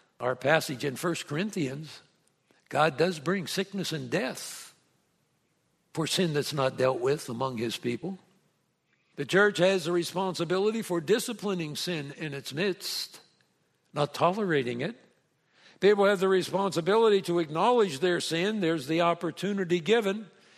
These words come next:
But one thing we learn, God is serious about sin. One of the things that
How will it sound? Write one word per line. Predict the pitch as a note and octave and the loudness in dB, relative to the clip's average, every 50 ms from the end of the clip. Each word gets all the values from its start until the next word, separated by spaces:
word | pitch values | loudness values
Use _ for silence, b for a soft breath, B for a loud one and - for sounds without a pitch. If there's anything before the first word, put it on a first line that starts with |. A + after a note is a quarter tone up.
| b b b b b b b | b b b b b b b
But | b D3 | b -4
one | C3 F3+ A3+ | -2 -2 -2
thing | A#3+ A#3 A3 | -2 -4 -2
we | G#3 F#3+ | -2 -2
learn, | F#3 F#3+ G#3 G#3 D3+ B2+ B2+ B2+ B2+ D3 F3 - _ - | -2 -2 -4 -4 -6 -6 -8 -10 -12 -14 -16 -18 _ -8
God | D3+ - E3 G3+ G#3 | -2 -2 0 0 0
is | F#3+ F3 - | 0 -2 -2
serious | - - G3 G#3 G#3+ G3+ F3+ - | -2 -2 -2 -2 -2 -2 -4 -4
about | - D#3+ C3+ D3 D#3 E3+ G3 - | -4 -4 -4 -4 -6 -6 -6 -6
sin. | - - E3+ G#3 A#3+ G3 - - - - - _ _ _ _ _ _ _ _ _ _ _ _ _ _ _ _ _ _ _ _ _ _ _ _ _ _ _ _ _ _ _ _ _ _ _ _ _ | -4 -2 -2 -2 -2 -4 -6 -10 -14 -18 -20 _ _ _ _ _ _ _ _ _ _ _ _ _ _ _ _ _ _ _ _ _ _ _ _ _ _ _ _ _ _ _ _ _ _ _ _ _
One | - A2 D#3 G3 | -6 -2 2 4
of | G3+ | 4
the | F3+ D#3+ | 4 4
things | B2 E3+ F#3+ F#3+ F#3 D#3 | 4 2 2 2 2 2
that | D3 D#3+ F3+ E3+ - - | 2 2 2 0 -2 -6